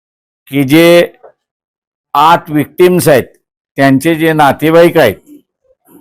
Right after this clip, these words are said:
त्यांना त्यांच्या मर्जीतले वकील ही लावण्याची संधी त्या ठिकाणी देण्यात यावी. महाराष्ट्र शासन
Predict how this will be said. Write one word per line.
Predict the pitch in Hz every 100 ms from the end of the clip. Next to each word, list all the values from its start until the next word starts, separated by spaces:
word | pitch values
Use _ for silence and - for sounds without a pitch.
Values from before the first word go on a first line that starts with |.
| _ _ _ _ -
त्यांना | 147 151 170 185 190 - _ _ _ _ _ _ _ _ _ _ _ _ _ _ -
त्यांच्या | 165 160 160 151 208 208
मर्जीतले | 196 180 143 170 175 185 190
वकील | 180 - 160 90 - _ _ _ _ _ _ _ _ _ _ _ _ _ _ _ - -
ही | - 156 160
लावण्याची | 147 143 160 160 175 160
संधी | - 151 160 180
त्या | 180
ठिकाणी | 156 135 156 147 156
देण्यात | 139 135 147 131
यावी. | 131 123 131 190 - _ _ _ _ _ _ _ _ _ _ _ _ -
महाराष्ट्र | - 139 151 165 160 - 165
शासन | - 143 - 165